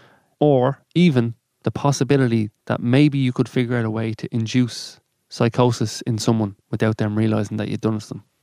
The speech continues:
So they had all these big ideas of what could be done to the human mind.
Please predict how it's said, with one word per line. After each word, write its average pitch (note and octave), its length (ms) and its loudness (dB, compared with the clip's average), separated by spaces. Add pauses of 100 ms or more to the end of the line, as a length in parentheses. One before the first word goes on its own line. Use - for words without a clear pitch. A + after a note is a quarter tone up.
(160)
So - 160 -2
they D#3+ 200 2
had D3 140 4
all C3+ 160 2
these B2 220 4
big D3 260 2
ideas A#2 400 4
of G2 100 -2
what A2+ 160 2
could A2 140 0
be A#2 100 -2
done A2+ 180 2
to G#2+ 100 -10
the - 100 -2
human G#2+ 260 2
mind. G#2 320 -4